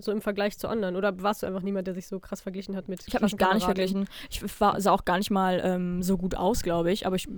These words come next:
Speaker 2: hatte immer ein sehr gutes
Speaker 1: Das ist noch immer
Speaker 2: Selbstbewusstsein. Und, ähm,
Speaker 1: Das ist doch cool.
Speaker 2: ja,
Speaker 1: <laughs>
Speaker 2: aber
Speaker 1: Ja,
Speaker 2: halt so,
Speaker 1: voll gut. <laughs>
Speaker 2: keine Ahnung, auch alle Mobbing-Versuche, die sind an mir abgeprallt, so,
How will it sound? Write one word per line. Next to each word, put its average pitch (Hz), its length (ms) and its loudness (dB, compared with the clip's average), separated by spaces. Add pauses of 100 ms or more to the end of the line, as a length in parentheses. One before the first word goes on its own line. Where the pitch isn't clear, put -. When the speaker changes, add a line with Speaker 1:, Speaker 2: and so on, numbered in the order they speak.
Speaker 2:
hatte 202 140 0
immer 190 120 2
ein 185 80 2
sehr 185 140 2
gutes - 140 -10
Speaker 1:
Das - 100 -4
ist 196 320 4
noch 196 80 2
immer 180 100 2
Speaker 2:
Selbstbewusstsein. 175 400 0 (320)
Und, 196 400 4
ähm, 175 460 0 (300)
Speaker 1:
Das - 100 -16
ist - 60 -14
doch - 180 -4
cool. 196 200 0 (520)
Speaker 2:
ja, 196 160 6 (220)
Speaker 1:
<laughs> - 220 -6
Speaker 2:
aber 262 200 12
Speaker 1:
Ja, 302 60 10
Speaker 2:
halt 254 180 8
so, 247 160 12
Speaker 1:
voll 320 180 10
gut. 220 40 4
<laughs> 269 280 6
Speaker 2:
keine 226 180 8
Ahnung, 226 320 6
auch 220 200 4
alle 233 320 6
Mobbing-Versuche, 208 720 6
die 185 180 4
sind 196 140 4
an 185 100 4
mir 190 140 2
abgeprallt, 180 920 4
so, 185 320 0